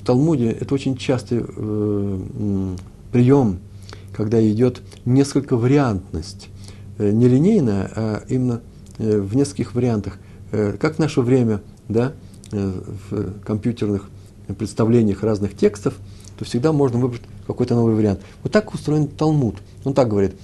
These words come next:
Есть два развития, э, два изложения, э, развития этих событий. Одни говорят следующее. «Ике де амрей». «Битлей кесов амар».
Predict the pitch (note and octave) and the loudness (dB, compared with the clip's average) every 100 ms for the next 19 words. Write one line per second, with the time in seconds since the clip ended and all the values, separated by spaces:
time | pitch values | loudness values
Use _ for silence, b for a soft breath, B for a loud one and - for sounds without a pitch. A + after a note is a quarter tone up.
0 | B C3 G3+ - B2+ D#3+ C3 G#2+ C#3 B2+ | B 0 2 2 2 2 2 0 0 0
1 | - B B B - A#2 A2+ D3 B2+ C3+ | -4 B B B -8 -4 0 0 2 0
2 | A2 A#2+ A2+ G#2 F#2 - B B A2 G#2+ | 2 4 4 2 0 -6 B B -2 2
3 | A2 G#2 A2 G2 F2+ F#2+ A2 F#2+ - - | 2 2 0 0 -6 -2 -2 -2 -6 -10
4 | - - B2 G3+ D#3 D#3+ - A#2+ F2+ - | -10 -2 4 6 6 4 4 4 2 -2
5 | E2 B B B B - - - - - | -6 B B B B -20 -20 -20 -20 -8
6 | - F#3+ F#3 D3+ D3 - A2+ C#3+ D3 C3 | 0 0 4 2 2 -2 2 2 2 0
7 | G2 F2 D2+ D2 - - - - B B | 0 0 -4 -8 -16 -20 -20 -18 B B
8 | B B A2 D#3 F3 G3 G3+ A#3 - G2+ | B B 2 4 6 4 4 4 4 0
9 | - - G2 F2+ D2 - | -4 -6 -2 -2 -4 -10